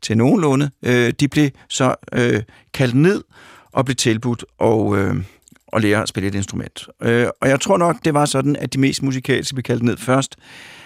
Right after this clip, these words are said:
Og jeg kan sige, at jeg var ikke en af de første, der blev kaldt. Men jeg blev kaldt, øh, og jeg fik muligheden for at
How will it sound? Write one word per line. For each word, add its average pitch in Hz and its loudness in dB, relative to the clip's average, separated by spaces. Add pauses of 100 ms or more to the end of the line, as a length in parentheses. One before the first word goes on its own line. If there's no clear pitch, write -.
(220)
Og - 0
jeg 123 4
kan 127 0
sige, 131 2
at 110 0
jeg 110 2
var 98 2
ikke 98 -2
en 85 -2
af - -4
de 107 -6
første, 101 -2
der 98 -8
blev 101 -4
kaldt. 113 0
Men 139 2
jeg 143 2
blev 160 0
kaldt, - -4 (180)
øh, 139 4
og 143 2
jeg 143 0
fik 170 0 (280)
muligheden 160 2
for 127 -2
at 123 2